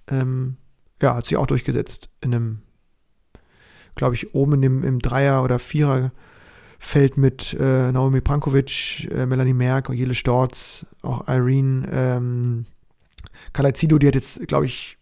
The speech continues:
international vor allen Dingen sehr gut gespielt. Ich glaub, da ist auch eng beieinander alles.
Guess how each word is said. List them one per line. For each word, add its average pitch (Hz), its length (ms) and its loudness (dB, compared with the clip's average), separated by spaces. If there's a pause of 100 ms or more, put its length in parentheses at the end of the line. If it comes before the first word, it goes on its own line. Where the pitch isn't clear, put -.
(600)
international 147 480 2
vor 147 140 0
allen 139 60 0
Dingen 131 80 0
sehr 131 100 2
gut 127 100 -6
gespielt. 127 320 -2
Ich 117 60 -4
glaub, 123 140 -2
da 127 80 0
ist 120 100 -4
auch - 140 -8
eng 127 140 -4
beieinander 117 440 -2
alles. 113 340 -8